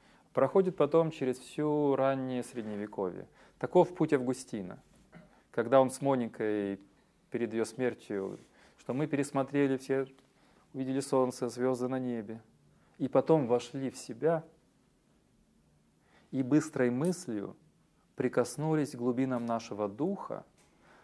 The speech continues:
откуда говоришь там "Ты, Господи", и так далее, откуда све-, вечность, и так далее, и так далее, и так далее. То есть обращение вовнутрь. Чтобы понять Луну, звезды, этот мир, нужно вначале прийти в себя, обратиться внутрь себя –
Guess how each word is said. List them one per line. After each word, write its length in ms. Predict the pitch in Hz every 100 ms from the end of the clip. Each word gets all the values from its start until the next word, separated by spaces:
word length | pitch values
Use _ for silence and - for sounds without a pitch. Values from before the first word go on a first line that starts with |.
| -
откуда 800 | 110 113 - 175 147 135 110 - - _ _ _ _ _ _ _ _ _ _ _ _
говоришь 640 | 107 123 127 123 110 - - -
там 180 | 95 -
"Ты, 160 | 180 175
Господи", 500 | 151 139 - 120 104
и 120 | -
так 200 | - 107
далее, 280 | 131 139 113
откуда 380 | - - 113 107
све-, 300 | - 110 95
вечность, 680 | 98 127 127 - 101 -
и 40 | -
так 180 | 110 120
далее, 280 | 131 123
и 40 | 107
так 120 | 107
далее, 200 | 110 101
и 40 |
так 100 | -
далее. 160 | 120 95
То 400 | - - - -
есть 120 | -
обращение 760 | 139 127 147 147 170 147 131 120
вовнутрь. 580 | 123 131 131 98 - - _ _ _ _
Чтобы 280 | - 139 143
понять 400 | 151 151 139 131
Луну, 380 | 131 151 147
звезды, 540 | 104 110 127 120 92 98
этот 420 | 127 120 104 -
мир, 280 | 120 90 - _ - - _
нужно 300 | 131 131 135
вначале 420 | 127 123 151 123
прийти 440 | 117 - 123 - 117
в 80 | -
себя, 360 | - 110 160
обратиться 520 | 170 123 110 107 -
внутрь 420 | 104 110 104 98 -
себя – 420 | - 143 82